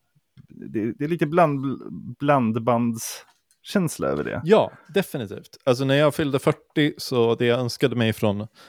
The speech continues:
Speaker 2: min kära familj, för det är så här, jag är utvecklare, jag driver eget, alla prylar och grejer som jag vill ha, det har jag.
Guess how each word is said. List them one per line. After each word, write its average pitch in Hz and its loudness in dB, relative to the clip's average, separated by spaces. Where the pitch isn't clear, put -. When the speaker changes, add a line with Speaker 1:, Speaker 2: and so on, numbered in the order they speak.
Speaker 2:
min 117 0
kära 113 4
familj, 123 -2
för - -8
det 131 2
är 123 6
så 117 -6
här, 107 -10
jag 135 2
är 139 2
utvecklare, 101 2
jag 107 2
driver 104 2
eget, 101 -4
alla 143 2
prylar 107 -4
och - -12
grejer 95 -4
som - -8
jag 92 -4
vill 95 -2
ha, 90 -4
det 123 0
har 92 -2
jag. - -4